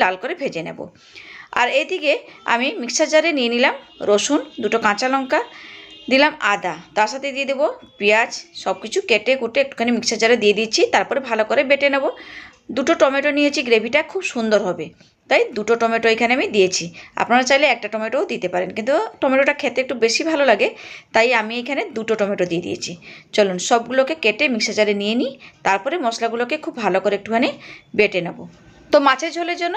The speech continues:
যে সমস্ত মশলাপাতি লাগবে, সব কিছুকে আমি কেটে মিক্সার জারে নিয়ে ভালো করে বেটেও নিয়েছি। দেখতেই পাচ্ছেন মশলাটা কীভাবে আমি বেটেছি, পুরো কিন্তু প্লেন করিনি। যাই হোক, মশলা বাটা তো রেডি হয়ে গেছে। আর ওইদিকে আমার আলু ভাজাগুলো হয়ে গেছে। আলুটা ভাজার সময় একটু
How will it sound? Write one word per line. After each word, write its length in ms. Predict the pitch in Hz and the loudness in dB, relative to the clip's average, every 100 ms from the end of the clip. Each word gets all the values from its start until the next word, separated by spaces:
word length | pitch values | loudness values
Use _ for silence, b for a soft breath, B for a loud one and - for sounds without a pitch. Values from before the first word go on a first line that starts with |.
| 508 | 0
যে 60 | 302 302 | -2 0
সমস্ত 220 | 294 302 311 | -4 -2 0
মশলাপাতি 380 | 269 285 285 285 285 | 0 2 0 2 0
লাগবে, 180 | 269 339 339 | 0 -4 -6
সব 100 | 269 | -6
কিছুকে 300 | 262 262 262 311 | -8 -8 0 2
আমি 120 | 262 269 | 2 0
কেটে 180 | 247 240 320 | 0 0 -2
মিক্সার 240 | 240 - 220 | -2 -2 0
জারে 160 | 226 226 | 0 2
নিয়ে 140 | 240 330 247 | 2 2 2
ভালো 160 | 196 196 | 0 2
করে 120 | 269 208 | 2 2
বেটেও 260 | 185 170 165 | 2 2 0
নিয়েছি। 260 | 147 156 175 - B B B 214 | -4 -8 -12 -14 B B B 0
দেখতেই 260 | 226 277 285 | 0 0 2
পাচ্ছেন 240 | 285 330 370 | 2 0 0
মশলাটা 300 | 220 233 233 240 | -2 0 -2 -2
কীভাবে 260 | 240 240 254 | -2 0 0
আমি 100 | 247 | 2
বেটেছি, 360 | 208 214 233 294 539 B B - | 0 0 -2 -2 -4 B B -4
পুরো 160 | 277 302 311 | 4 4 4
কিন্তু 140 | 294 311 | -4 0
প্লেন 200 | 247 226 233 | 0 0 0
করিনি। 300 | 233 254 494 698 B B B B 262 | 0 0 -4 -8 B B B B 2
যাই 140 | 269 320 | 2 0
হোক, 100 | 453 247 | -6 -6
মশলা 220 | 226 269 | -2 2
বাটা 160 | 269 269 269 | 2 2 0
তো 40 | 240 | 2
রেডি 160 | 220 262 | 2 4
হয়ে 120 | 269 269 | 4 4
গেছে। 180 | 269 523 - 208 | 0 -4 -2 -2
আর 80 | 185 | 0
ওইদিকে 280 | 220 233 254 277 | -4 -4 -2 0
আমার 180 | 240 285 - B B - | 0 -2 -6 B B -2
আলু 120 | 202 226 | -2 -2
ভাজাগুলো 460 | 247 233 233 233 254 415 | -4 -2 -4 -2 -4 -2
হয়ে 160 | 277 175 | -2 -2
গেছে। 180 | 175 180 170 B B - | -4 -8 -10 B B -2
আলুটা 240 | 262 285 339 | -2 -2 -2
ভাজার 220 | 285 262 277 | 0 0 -2
সময় 160 | 294 | -6
একটু 100 | 285 | -4